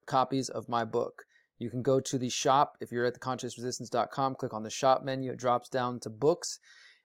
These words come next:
and shirts, and you can find all of my books here, um, including the Conscious Resistance Trilogy, which was published in twenty twenty, How to Opt Out of the Technocratic State, the second edition, which I just published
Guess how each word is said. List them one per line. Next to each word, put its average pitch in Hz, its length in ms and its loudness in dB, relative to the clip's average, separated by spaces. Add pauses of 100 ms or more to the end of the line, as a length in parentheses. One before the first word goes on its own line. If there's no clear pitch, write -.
and 131 400 -2
shirts, - 560 0
and 135 160 -4
you 151 80 0
can 170 160 -2
find 151 500 2
all 135 220 4
of 131 120 0
my 131 200 0
books 143 400 0
here, 107 320 -2 (260)
um, 120 460 -2 (140)
including 147 540 4 (400)
the 135 140 2
Conscious 139 420 2
Resistance 123 380 -4
Trilogy, 156 480 6
which 127 180 -2
was 117 200 -4
published 131 400 0
in 123 80 -6
twenty 123 260 -6
twenty, 147 400 -4 (400)
How 156 160 8
to 143 80 10
Opt 139 220 4
Out 139 120 6
of - 0 -
the 127 60 -4
Technocratic 127 540 0
State, 147 340 2
the 123 80 -4
second 131 340 2
edition, 131 380 0
which 123 160 -6
I 113 60 0
just 120 240 -6
published 120 400 -2